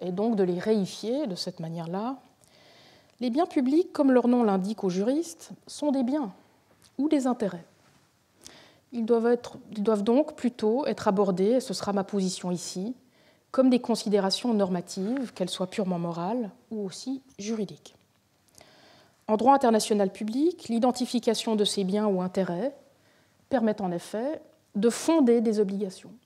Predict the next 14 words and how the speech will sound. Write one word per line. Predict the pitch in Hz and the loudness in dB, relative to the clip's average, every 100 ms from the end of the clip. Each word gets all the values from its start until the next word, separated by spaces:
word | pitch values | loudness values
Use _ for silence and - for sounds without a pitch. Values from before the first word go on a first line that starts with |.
| _ _ _ _ _ _ _ - | _ _ _ _ _ _ _ -16
comme | - 196 | -8 -6
les | 180 | -2
obligations | 180 190 185 175 214 | 0 0 -2 -2 -6
erga | 175 180 175 | -6 -4 -4
omnes, | 175 185 240 - _ _ _ - | -6 -8 -12 -18 _ _ _ -20
euh, | 190 - 190 | -20 -20 -14
que | 190 | -10
je | 180 | -6
vous | 175 | -6
ai | |
présentées | 175 190 180 185 | -6 -8 -8 -10
tout | 185 - | -12 -12
à | 165 | -10
l'heure, | 226 | -10